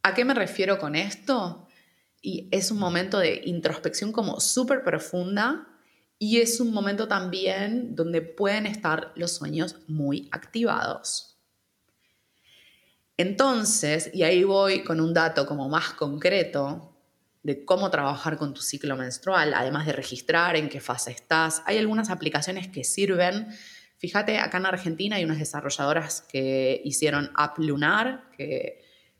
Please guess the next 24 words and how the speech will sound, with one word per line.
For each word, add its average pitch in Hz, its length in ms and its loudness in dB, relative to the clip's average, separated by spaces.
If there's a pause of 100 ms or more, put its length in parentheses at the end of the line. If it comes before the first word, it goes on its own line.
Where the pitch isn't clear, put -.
la 143 200 2
investigué, 165 680 4
la 160 160 2
tuve 165 220 4
en 147 80 0
algún 143 200 0
momento, 175 440 2
puede 131 160 -2
ser 139 140 -8
como 135 180 -6
muy 135 160 -2
interesante, 170 1120 -2 (120)
si - 140 -10
te 131 80 -2
ayuda. 202 580 0 (600)
Pero 269 180 8
me 254 100 2
parece 220 260 2
como 196 220 -2
súper 233 280 4
interesante 202 600 0
también 220 840 -2 (1000)
hacer 220 640 0
un 220 600 -2